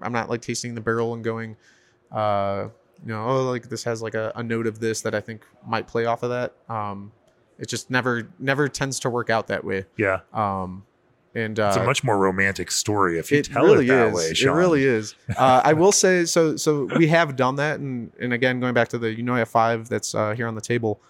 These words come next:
Speaker 1: that was conceptualized pretty early on. We knew,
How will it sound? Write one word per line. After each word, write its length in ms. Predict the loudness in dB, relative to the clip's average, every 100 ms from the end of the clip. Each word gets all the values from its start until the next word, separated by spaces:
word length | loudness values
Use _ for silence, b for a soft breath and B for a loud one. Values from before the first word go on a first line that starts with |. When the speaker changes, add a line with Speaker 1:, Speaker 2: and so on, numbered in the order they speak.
| b b b -8 2
Speaker 1:
that 320 | 6 6 4
was 440 | 2 2 -2 -6 -6
conceptualized 760 | 2 2 2 2 2 2 0
pretty 260 | 2 4 4
early 240 | 4 2
on. 240 | 2 0 0
We 120 | -6
knew, 400 | -4 -2 -2